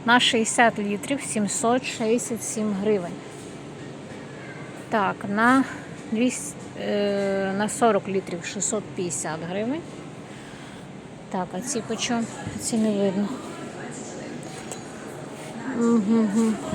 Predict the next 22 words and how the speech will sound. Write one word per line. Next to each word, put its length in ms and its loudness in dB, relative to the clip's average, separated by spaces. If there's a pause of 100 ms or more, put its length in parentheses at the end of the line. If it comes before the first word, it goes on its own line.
(340)
Так, 200 2 (140)
тут 160 2
нема 280 6
цін. 400 6 (140)
А, 100 10
ні, 220 8
є. 180 6 (1800)
Е, 100 -2 (160)
мусорні 500 6
баки. 440 2 (680)
Так, 280 0
на 360 2 (920)
дев'яносто 640 6
літрів 480 2 (280)
тисячу 480 2
двісті 460 0
двадцять. 560 -4
Нормальний, 500 -2 (100)
хватить, 340 -4 (120)
знаєте, 320 -8
такі 340 -6
непогані. 540 -4